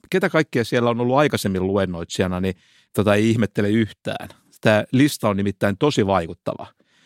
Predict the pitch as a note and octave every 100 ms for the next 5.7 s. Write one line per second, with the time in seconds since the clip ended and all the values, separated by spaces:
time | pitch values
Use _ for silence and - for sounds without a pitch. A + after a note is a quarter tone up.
0 | _ _ C#3 F#3 E3 C3 C3 B2+ C#3+ D3
1 | A#2 A2 - A#2 A2+ B2+ A2+ G#2+ A2+ A2
2 | - A#2 C#3+ - A#2+ - D3 - G#2+ -
3 | A#2 G#2 E2+ E2 - _ - F#2+ - _
4 | _ - C3+ A#2+ A2+ G#2+ A2+ A2 - D#3+
5 | B2 A#2 C3+ A#2+ A2 -